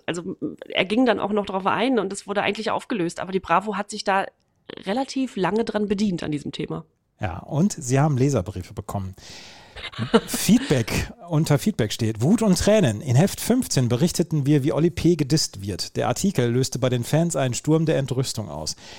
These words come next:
Speaker 2: Fünftausend Briefe erreichten die Redaktion. Zweiundneunzig Prozent der Leser verteidigten Oli P. Acht Prozent fanden, dass Thomas D. mit seiner Kritik recht hat.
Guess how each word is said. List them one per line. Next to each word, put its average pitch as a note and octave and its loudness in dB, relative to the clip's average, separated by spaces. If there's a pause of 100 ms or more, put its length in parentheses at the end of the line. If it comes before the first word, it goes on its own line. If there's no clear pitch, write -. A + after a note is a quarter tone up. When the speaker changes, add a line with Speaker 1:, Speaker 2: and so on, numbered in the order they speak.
(120)
Speaker 2:
Fünftausend E3+ 0
Briefe D#3+ 0
erreichten B2 0
die B2 -2
Redaktion. B2+ 0
Zweiundneunzig C#3 -2
Prozent B2+ -2
der A#2+ 2
Leser A#2 0
verteidigten C3 -2
Oli B2+ 0
P. C#3 4 (340)
Acht - -4
Prozent B2+ 0
fanden, A#2+ -2
dass A2 0
Thomas B2 0
D. B2 2
mit A#2 -2
seiner A2+ 2
Kritik A#2+ -4
recht A2+ -2
hat. - -12